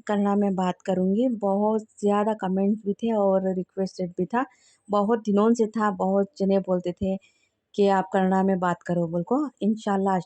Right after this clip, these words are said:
ट्राई कर रही हूँ, आप भी देखिए और उनके लिए भी वीडियो बनाई हूँ। सब मिलके कैसा था कमेंट्स में बताइए।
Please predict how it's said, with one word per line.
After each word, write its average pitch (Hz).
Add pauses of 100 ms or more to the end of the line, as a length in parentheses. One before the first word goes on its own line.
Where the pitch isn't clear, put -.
ट्राई 190
कर 208
रही 214
हूँ, 233 (100)
आप 185
भी 208
देखिए 202 (440)
और 202
उनके 269
लिए 247
भी 240
वीडियो 202
बनाई 196
हूँ। 320
सब 196
मिलके 196
कैसा 208
था 262 (460)
कमेंट्स 185
में 175
बताइए। 165